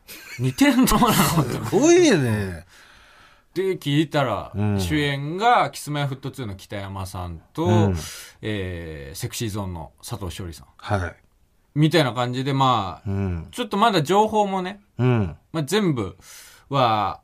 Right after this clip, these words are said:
Speaker 1: 話せないんですけれども、
Speaker 2: うん、うん。
Speaker 1: まあ、僕が書いて、まあ、僕も出演しておりまして、
Speaker 2: うん、
Speaker 1: まあ、
Speaker 2: うん。
Speaker 1: ベースはね、シソンヌの二郎さんが
Speaker 2: うん。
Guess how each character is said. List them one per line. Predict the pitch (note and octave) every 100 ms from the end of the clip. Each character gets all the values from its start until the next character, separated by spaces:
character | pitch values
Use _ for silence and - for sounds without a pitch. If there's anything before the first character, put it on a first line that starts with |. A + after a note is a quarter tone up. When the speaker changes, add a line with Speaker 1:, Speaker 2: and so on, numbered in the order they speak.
| -
Speaker 1:
話 | - C#3+ D#3
せ | E3+
な | D3+
い | A#2+
ん |
で | G2+ G2
す | -
け | G#2+
れ | G#2
ど | A2+
も、 | C#3+ E3
Speaker 2:
う |
ん、 | D3+ B2+ G2+
う |
ん。 | C3
Speaker 1:
ま | B2
あ、 |
僕 | G2+ A#2+ C#3 C3
が | B2
書 | C#3+
い |
て、 | C3
ま | C3 F3+
あ、 |
僕 | F#3 G#3+
も | G3
出 | - -
演 | C3 G#2+ - _ _
し | G2+
て | A2
お |
り | F#2+
ま | E2
し | -
て、 |
Speaker 2:
う | G#2
ん、 |
Speaker 1:
ま |
あ、 | A#2+
Speaker 2:
う |
ん。 |
Speaker 1:
ベ | A#3
ー | C#4+
ス | D4
は | C4+
ね、 | B3 G#3+
シ | - F#3
ソ | F#3+
ン |
ヌ | D3
の | A#2 G2+
二 | A2+
郎 | A2+ G2
さ | F2+
ん | E2 D#2
が | E2+ -
Speaker 2:
う | B2+
ん。 | A#2